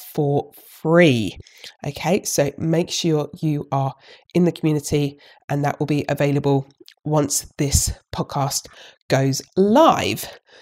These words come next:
So I wanted to go through each question, just delve into them a little bit more, what kind of things, uh, I mean by them, how it's gonna help you create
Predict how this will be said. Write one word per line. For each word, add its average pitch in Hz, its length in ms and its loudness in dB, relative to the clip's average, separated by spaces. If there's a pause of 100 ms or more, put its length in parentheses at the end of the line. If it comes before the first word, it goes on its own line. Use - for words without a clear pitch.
(280)
So 180 340 6
I 247 120 8
wanted 330 220 6
to - 80 -2
go 202 160 6
through 185 440 6
each - 240 0
question, 160 580 2 (280)
just 226 180 -2
delve 277 240 6
into 254 240 2
them 202 120 2
a 180 60 6
little 175 180 4
bit 170 160 0
more, 156 540 4 (380)
what 196 320 6
kind 196 200 4
of 180 80 6
things, 180 440 4 (380)
uh, 147 500 -6
I 147 100 0
mean 208 300 6
by 202 160 8
them, 190 320 6 (760)
how 196 340 2
it's - 120 0
gonna 190 160 4
help - 420 0
you 185 80 4
create 160 300 0